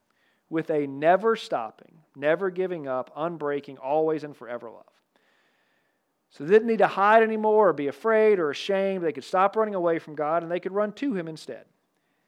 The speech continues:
As a child runs into her daddy's arms. Now, I know that was kinda long, but it's so good. I, I just couldn't figure out what to cut, so I just read the whole thing. Um, now, that prayer there,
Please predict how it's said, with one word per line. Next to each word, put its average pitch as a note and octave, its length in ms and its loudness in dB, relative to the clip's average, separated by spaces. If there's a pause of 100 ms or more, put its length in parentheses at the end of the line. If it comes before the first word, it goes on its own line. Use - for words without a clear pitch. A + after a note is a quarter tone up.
(140)
As C3 120 -10
a B2+ 40 -12
child F#3 440 4
runs D#3+ 320 -2
into D3 300 -10
her C3 100 -6
daddy's B2 400 -6
arms. F#2+ 180 -20 (2250)
Now, C#3 80 -8
I - 20 -4
know F#3+ 120 6
that F#3+ 80 10
was E3 120 2
kinda E3 220 0
long, D3 260 0
but D3 80 -6
it's C#3 100 -16
so E3 200 2
good. C3+ 120 -2
I, D3 180 -2
I D3+ 40 -6
just C#3+ 120 -12
couldn't C#3 180 -10
figure B2+ 140 -8
out A#2+ 40 -6
what A#2 120 -10
to A#2+ 40 -18
cut, A#2 280 -16
so B2+ 100 -12
I B2 40 -12
just A#2 140 -18
read A#2 140 -14
the G#2+ 60 -18
whole G#2+ 120 -18
thing. - 160 -20 (640)
Um, D#3 380 4 (380)
now, G3 80 8
that C4 220 8
prayer C#4+ 380 10
there, A#3 500 6